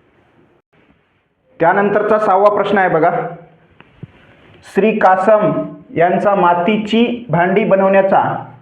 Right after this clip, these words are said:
कुटीर उद्योग आहे. ते दररोज ठराविक संख्येएवढी भांडी तयार करतात. प्रत्येक भांड्याचे निर्मिती मूल्य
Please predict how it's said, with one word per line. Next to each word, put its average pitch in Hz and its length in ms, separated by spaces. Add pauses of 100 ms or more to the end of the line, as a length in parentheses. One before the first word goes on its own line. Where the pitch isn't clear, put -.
(320)
कुटीर 214 300
उद्योग 185 400
आहे. 160 240 (1400)
ते 190 80
दररोज 190 560 (160)
ठराविक 196 440
संख्येएवढी 190 960 (240)
भांडी 180 360 (100)
तयार 190 240
करतात. 196 600 (1200)
प्रत्येक 190 560
भांड्याचे 202 840
निर्मिती 196 580
मूल्य 175 440